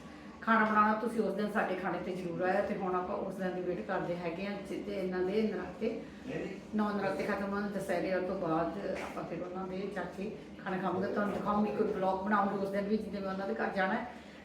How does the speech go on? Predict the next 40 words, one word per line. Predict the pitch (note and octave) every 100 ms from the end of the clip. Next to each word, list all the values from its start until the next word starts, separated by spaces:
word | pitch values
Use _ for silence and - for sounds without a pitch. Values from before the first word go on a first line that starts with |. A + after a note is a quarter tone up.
| -
ਤੇ | G#3+ G3+ G3+ G3
ਬਹੁਤ | A3 D4
ਅੱਛੀ | C#4+ - C4
ਫੈਮਿਲੀ | A3+ G#3 G#3+ G#3
ਹੈਗੀ | F3 G3+ G#3
ਆ | G#3+
ਤੇ | G#3+ F#3+ F3 -
ਅਸੀਂ | F#3+ - F#3 F#3 F#3+ E3+ -
ਮਤਲਬ | F3 - F#3 F#3
ਆਮ | F#3 G3 G3+ G3+
ਹੀ |
ਲੰਘਦੇ, | G3+ G3 G3+
ਕਦੇ, | G3 F#3+ F#3
ਕਦੇ, | F#3 F#3+
ਕਦੇ | F#3 F#3+
ਜਿੱਦਾਂ | F#3 F#3
ਸਾਡੇ | F#3+ F3+
ਕੋਲ | F#3+ F#3+
ਮੌਕਾ | F#3 E3+ G3
ਲੱਗੇ | G3+ B3+ - - - - - - - A3
ਆਪਾਂ | G#3+
ਚਾਹ | G#3+ G#3 G3 G#3
ਪੀਣ | A3+ G#3+
ਚਲੇ | G#3 F#3+
ਜਾਈਦਾ | F#3+ F#3+ F#3+
ਤੇ | G3+
ਉਹਨਾਂ | G3 G3+
ਦੇ | G#3
ਹੁੰਦਾ, | G3+ G3+ A3+
ਉਹ | C4
ਵੀ | D#4
ਆ | A3
ਜਾਂਦੇ, | G3+ G3+ G3+
ਇੱਦਾਂ | G3 G3
ਦੀ |
ਕੋਈ | G3+ G3 F#3
ਗੱਲ | F#3+
ਨਹੀਂ | G3
ਹੈਗੀ। | F#3+ G3+
ਪਰ | A3